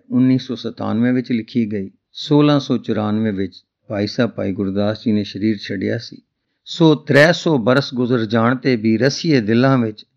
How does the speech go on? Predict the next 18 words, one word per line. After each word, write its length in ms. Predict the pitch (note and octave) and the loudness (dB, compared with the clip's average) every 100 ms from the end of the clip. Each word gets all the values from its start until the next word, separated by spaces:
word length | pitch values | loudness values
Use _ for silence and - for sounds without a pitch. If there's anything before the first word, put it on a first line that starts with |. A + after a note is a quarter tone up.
| _ _ _ _ _ - | _ _ _ _ _ -2
ਤਾਜ਼ੇ 460 | D#3+ D3+ D3+ D#3+ C3+ | 4 6 6 4 4
ਰੰਗਾਂ 360 | B2 C3 C3 | 2 2 0
ਤੇ 180 | A#2+ A#2+ | 0 0
ਨਕਸ਼ਿਆਂ 420 | G#2+ A2+ - B2+ | 0 -2 -2 -2
ਵਿੱਚ 200 | A#2 G#2+ | 0 -2
ਮੂਰਤੀਮਾਨ 760 | G#2+ G2+ F#2+ A2 G2+ F#2+ G#2+ B2+ | -4 -4 -4 -4 -2 -2 -4 -8
ਹੈ। 120 | B2+ - _ _ _ _ _ - | -12 -20 _ _ _ _ _ -8
ਜਿਸ 320 | G2+ C3+ D3+ | 2 4 4
ਤਰ੍ਹਾਂ 280 | - C#3+ C3 | 2 4 4
ਕਿ 200 | A#2+ A#2+ | 4 2
ਜ਼ਿੰਦਗੀ 460 | G2 A#2+ C3 D3+ | 4 4 6 6
ਵਿੱਚ 200 | C#3 B2 | 4 4
ਜੀਵਦਿਆਂ 600 | G2 G#2 A#2 A#2 B2+ B2 | 0 0 2 2 2 0
ਹੈ 160 | G#2+ G2+ | -4 -10
ਸੀ। 200 | F#2+ - _ _ _ _ _ _ - | -12 -18 _ _ _ _ _ _ 4
ਕਵੀ 380 | D3+ D3 F3 C#3+ | 6 6 6 4
ਹੈ 280 | G2+ G#2 | 2 2
ਤਾਂ 300 | B2+ - B2+ | 2 2 2